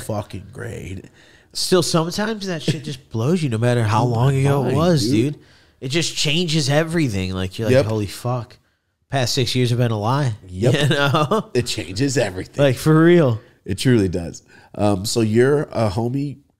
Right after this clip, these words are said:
Speaker 2: fe-, uh, confessed, and you guys are still friends?
Speaker 1: Um, yeah. Yeah, we're pretty good friends still. I mean,
Speaker 2: Cool.
Speaker 1: it, it wasn't really the end of the world, but it,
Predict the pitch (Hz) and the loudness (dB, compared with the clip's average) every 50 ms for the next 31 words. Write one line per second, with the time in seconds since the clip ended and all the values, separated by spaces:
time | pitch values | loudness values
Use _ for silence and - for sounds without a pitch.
0 | _ _ _ _ _ _ - - 110 - - 107 104 101 98 95 95 95 90 80 | _ _ _ _ _ _ -6 -6 -4 -2 0 0 2 2 2 0 0 -2 -4 -6
1 | - _ _ _ _ _ - - 131 143 - 117 101 107 135 - - - - _ | -10 _ _ _ _ _ -10 -8 -8 -6 -4 -4 -4 -2 -4 -6 -8 -14 -18 _
2 | _ _ _ _ _ _ _ _ _ _ _ _ _ _ _ _ _ _ _ _ | _ _ _ _ _ _ _ _ _ _ _ _ _ _ _ _ _ _ _ _
3 | - - _ _ _ - - - 104 - _ _ _ _ _ _ _ _ - 113 | -20 -20 _ _ _ -16 -14 -14 -14 -14 _ _ _ _ _ _ _ _ -6 -6
4 | 120 107 107 107 98 113 113 120 113 107 - 123 107 - - - - - - _ | -4 -4 -6 -6 -4 0 0 0 0 0 -2 -4 -4 -6 -8 -12 -14 -16 -20 _
5 | _ _ _ _ _ _ _ _ _ _ _ - 156 190 220 233 233 226 196 208 | _ _ _ _ _ _ _ _ _ _ _ 0 2 4 4 4 2 2 0 -2
6 | 247 285 302 165 - - - _ - 165 190 170 143 131 - - 151 147 143 131 | -2 0 0 0 -2 -4 -10 _ -8 -4 -2 0 0 0 -2 -4 -4 -4 -4 -4
7 | - 139 131 131 - - 104 92 90 - - - - - - _ _ - 120 127 | -4 -4 -6 -4 -6 -6 -8 -8 -10 -10 -16 -20 -20 -20 -20 _ _ -4 -2 -2
8 | 127 127 127 127 104 131 151 160 190 190 170 175 156 156 156 147 139 143 131 131 | 0 0 -2 -2 0 0 2 4 4 4 2 2 2 2 2 2 2 2 0 0
9 | 123 110 107 98 92 95 98 104 107 101 107 120 117 104 131 139 135 - | -2 -2 -2 -2 -2 0 0 0 -2 -2 -2 -2 0 2 0 0 -2 -4